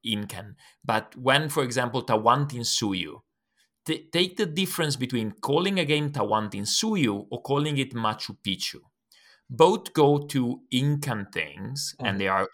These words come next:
Speaker 1: original to the Incan culture, and you're not using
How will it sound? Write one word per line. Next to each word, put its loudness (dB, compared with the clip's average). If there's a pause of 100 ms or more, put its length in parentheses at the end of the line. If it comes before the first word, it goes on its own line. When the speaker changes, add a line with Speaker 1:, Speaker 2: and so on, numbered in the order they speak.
Speaker 1:
original 0
to -8
the 0
Incan -4
culture, -4
and -6
you're -6
not -2
using -6